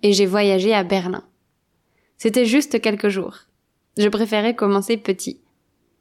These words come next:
Grâce au site Couchsurfing, j'ai trouvé quelqu'un pour m'héberger gratuitement. C'était un Allemand de vingt-sept ans, dont j'ai oublié le nom, mais pas le visage.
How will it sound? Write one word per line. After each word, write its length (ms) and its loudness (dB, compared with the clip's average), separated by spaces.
Grâce 260 -2
au 80 2
site 420 -6
Couchsurfing, 760 -2
j'ai 140 2
trouvé 340 0
quelqu'un 320 -2
pour 160 -2
m'héberger 480 2
gratuitement. 560 -6
C'était 420 0
un 100 2
Allemand 320 0
de 120 -2
vingt-sept 500 -2
ans, 180 -6
dont 140 0
j'ai 180 2
oublié 340 2
le 120 2
nom, 300 -2
mais 420 2
pas 200 -2
le 80 2
visage. 540 -2